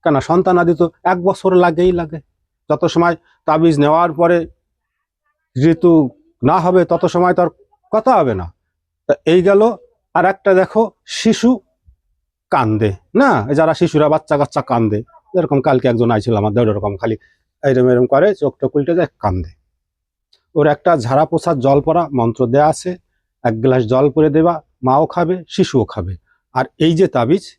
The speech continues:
এই তাবিজ ভোজ পাতায় গ্রসনা দিয়া লেখা, যে কোনো দুইটা তাবিজ আছে, যে কোনো একটা, এর নাম ঠাম কিছু লাগবে না, যে কোনো একটা তাবিজ দুইটা আছে, তুমি যে কোনো একটা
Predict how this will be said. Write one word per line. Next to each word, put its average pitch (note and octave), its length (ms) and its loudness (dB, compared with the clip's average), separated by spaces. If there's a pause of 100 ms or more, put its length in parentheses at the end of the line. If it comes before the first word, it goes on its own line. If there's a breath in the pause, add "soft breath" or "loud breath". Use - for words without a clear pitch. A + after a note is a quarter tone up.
(480)
এই E3 200 2
তাবিজ D#3 380 0 (160)
ভোজ E3 360 0
পাতায় A2+ 340 0 (100)
গ্রসনা E3 500 2
দিয়া F2+ 280 -8 (1200)
লেখা, F#3 460 2 (680)
যে D#3+ 180 2
কোনো D#3+ 200 2
দুইটা F#3 260 2
তাবিজ F#3 220 2
আছে, G3+ 200 -2
যে A#3+ 100 2
কোনো F#3+ 200 0
একটা, G#2+ 320 -4 (1500)
এর D3 120 2
নাম F3 220 2
ঠাম F3+ 200 0
কিছু E3+ 220 -2
লাগবে G3 260 2
না, A3 120 2 (720)
যে A#2 220 2
কোনো G#3+ 200 2
একটা C#3 280 -2
তাবিজ E3+ 340 0 (480)
দুইটা G3+ 300 4
আছে, G#3+ 180 -4
তুমি A#3+ 100 2 (120)
যে F#3+ 140 4
কোনো F3 140 2
একটা C#3 320 -2